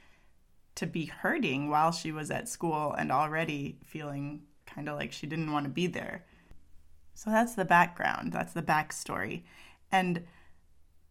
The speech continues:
I want to just pause and share that my husband's always telling me that I should talk to you guys about mistakes that he makes.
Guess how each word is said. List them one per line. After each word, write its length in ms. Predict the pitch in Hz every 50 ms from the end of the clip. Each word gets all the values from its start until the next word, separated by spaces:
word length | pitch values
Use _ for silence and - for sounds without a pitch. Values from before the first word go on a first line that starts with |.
| - - - - _ - - -
I 100 | 196 190 208
want 200 | 190 214 214 202
to 60 | 190
just 260 | 170 170 170 - -
pause 340 | - 190 170 175 180 180 165
and 180 | 160 160 160
share 320 | - - - 170 170 170 165
that 140 | 165 - -
my 140 | 180 185
husband's 400 | 208 247 277 330 - 415 392 320
always 340 | 277 254 240 214 196 185 -
telling 340 | - - 196 196 190 180 180
me 140 | 175 165 165
that 160 | 160 156 160
I 100 | 165 180
should 280 | 180 - - 170 175 -
talk 300 | - 175 170 170 170 -
to 100 | - 175
you 160 | 170 170 165
guys 400 | - 165 160 156 160 160 160 -
about 460 | - 165 - 160 156 156 151 - - - - - - - - -
mistakes 640 | - 202 185 - - - 214 208 208 208 - - -
that 180 | - 185 165
he 180 | - - 180 170
makes. 540 | 147 - - - - - - - - -